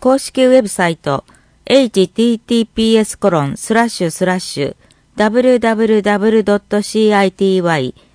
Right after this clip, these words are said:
ドットアマエーエムエードットアイチエーアイシーエイチアイドットジェーピー。Eメール、アマエーエムエーアットマークシーアイティーワイドットアマ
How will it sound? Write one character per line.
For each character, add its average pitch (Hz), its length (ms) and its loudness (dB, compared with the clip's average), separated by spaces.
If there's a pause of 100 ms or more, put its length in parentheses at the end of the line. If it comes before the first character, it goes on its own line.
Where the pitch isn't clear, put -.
(140)
ド 214 140 4
ッ 208 40 -12 (100)
ト 226 220 2
ア 202 80 2
マ 156 240 -2 (300)
エ - 100 -2
ー 240 240 4
エ 233 40 2
ム 220 160 0
エ 196 220 0
ー 139 60 -8
ド 185 120 2
ッ 190 40 2
ト 233 240 -4
ア 214 120 2
イ 170 100 0
チ - 320 -8 (260)
エ 233 260 2
ー 233 60 2
ア 214 60 2
イ 175 80 0
シ 208 280 0
ー 196 100 2
エ - 20 2
イ 190 80 -2
チ 180 220 -2
ア 170 80 0
イ 156 80 -2
ド 180 140 0
ッ - 20 -10
ト 220 200 -2
ジ 202 120 -2
ェ 202 80 0
ー 196 60 -4
ピ 151 420 -4
ー。 - 60 -20 (720)
E 247 240 0
メ 233 240 2
ー - 20 0
ル、 143 220 -2 (400)
ア 214 160 0
マ 151 240 -2 (200)
エ - 120 0
ー 240 240 6
エ 233 80 2
ム 226 120 2
エ 185 320 0
ー 180 60 0
ア 190 40 0
ッ 190 100 -6
ト 240 160 0
マ 233 180 4
ー 190 40 -4
ク 165 240 -2
シ 220 280 0
ー 208 100 4
ア 190 60 2
イ 170 80 -2
テ - 140 -4
ィ 190 140 2
ー - 20 0
ワ 165 160 0
イ 147 80 -2
ド 180 140 2
ッ 180 140 -2
ト - 260 0
ア 202 80 2
マ 156 220 -2